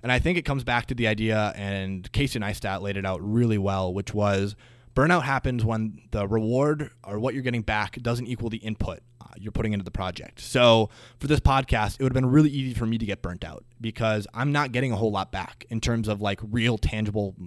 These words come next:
you know, monetary value. I'm not getting paid for this. I'm not getting free perks or, you know, sponsorship deals or, or anything that you would assume comes along with success in a podcast.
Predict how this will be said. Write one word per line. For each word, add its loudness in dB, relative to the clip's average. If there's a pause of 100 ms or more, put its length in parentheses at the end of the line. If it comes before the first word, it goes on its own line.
you -8
know, -8
monetary -2
value. -8 (440)
I'm 0
not 2
getting 0
paid -2
for -6
this. -2
I'm -4
not -4
getting -4
free -6
perks -2
or, 0
you -4
know, -8 (260)
sponsorship -4
deals -6
or, -6
or -10
anything 0
that -2 (560)
you 2
would 6
assume 2
comes -2
along 0
with 0
success -6
in -6
a -6
podcast. -10